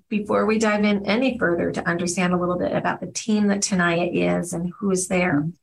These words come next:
Speaker 1: I want to be clear on a couple things to set expectations.
Speaker 2: Sure.
Speaker 1: For those with identifiable pathogenic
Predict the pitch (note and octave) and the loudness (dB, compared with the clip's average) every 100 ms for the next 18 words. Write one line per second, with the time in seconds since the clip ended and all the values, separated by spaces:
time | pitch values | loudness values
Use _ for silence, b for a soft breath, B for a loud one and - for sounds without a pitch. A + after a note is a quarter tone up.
0 | _ _ - - D#4 - A3 G3+ A3+ A#3 | _ _ -4 -2 -2 -2 0 0 0 -2
1 | A3+ A#3+ B3 A3 F3+ F#3 G3 - G#3+ - | -2 -2 -2 0 -2 -2 -4 -6 -6 -4
2 | - G3 G3 G3 - F3+ - F3+ F3+ - | -2 0 0 -2 -8 -8 -8 -8 -6 -6
3 | G3 - - - - - _ _ _ _ | -8 -14 -18 -8 -8 -8 _ _ _ _
4 | _ _ _ _ _ _ - G#3+ G#3+ A#3 | _ _ _ _ _ _ -2 0 2 2
5 | D4 D4 G3+ F#3+ F#3+ - F3 F3+ F3 F#3+ | 0 -2 -2 0 0 -2 -2 -2 -2 0
6 | A#3+ A#3 F#3 F#3 F3+ F3+ - - - - | -2 -2 -2 0 0 0 -2 -2 -4 -8
7 | - E3+ F3+ - F#3+ F#3+ E3+ C#3 B2 | -6 -2 -2 -4 -6 -4 -6 -8 -12